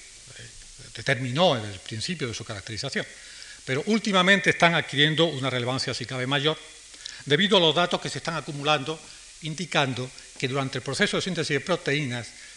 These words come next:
de alguna manera los dos extremos interaccionan. De una manera coloquial, hablan entre ellos. Evidentemente, el hecho de que el mensajero pueda en algún momento, eh, el mensajero R N A, adquirir una estructura circular,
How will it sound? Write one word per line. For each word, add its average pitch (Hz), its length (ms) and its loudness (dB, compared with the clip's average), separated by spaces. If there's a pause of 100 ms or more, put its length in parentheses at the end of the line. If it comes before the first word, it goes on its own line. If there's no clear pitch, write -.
(100)
de 147 120 -2
alguna 170 280 0
manera 147 380 2
los 131 180 -2
dos 135 220 -2
extremos 131 420 -6
interaccionan. 110 580 -8 (680)
De - 80 -18
una 107 100 -12
manera 117 240 -4
coloquial, 160 520 4 (380)
hablan 151 380 2
entre 123 320 -4
ellos. 101 240 -14 (1300)
Evidentemente, 156 720 0 (220)
el 135 160 0
hecho 190 340 2
de 143 160 -2
que - 80 -2
el 131 80 0
mensajero 135 500 -2
pueda 151 220 0
en 135 80 0
algún 151 240 -2
momento, 165 400 0
eh, - 540 -16 (840)
el 101 60 -16
mensajero 135 340 -4
R 127 120 -4
N 127 180 0
A, 143 160 6 (340)
adquirir 123 300 -2
una 127 220 -2
estructura 135 380 -2
circular, 147 520 -2